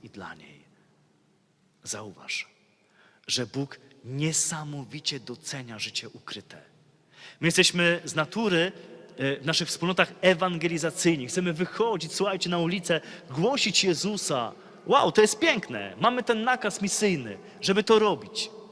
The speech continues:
Ale zobacz, jakie są proporcje w uświęcaniu i prawdziwym ratowaniu tej planety. Trzydzieści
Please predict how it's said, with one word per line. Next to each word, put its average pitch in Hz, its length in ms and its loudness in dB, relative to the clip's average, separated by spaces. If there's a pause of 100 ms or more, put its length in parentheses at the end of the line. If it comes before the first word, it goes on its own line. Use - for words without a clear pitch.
(840)
Ale 160 180 4
zobacz, 226 320 6
jakie 220 180 4
są 226 200 4
proporcje 240 680 10
w - 140 -4
uświęcaniu 233 1120 6 (400)
i 220 100 2
prawdziwym 208 880 6
ratowaniu 220 600 4
tej 220 160 4
planety. 214 720 2 (2750)
Trzydzieści 170 840 -2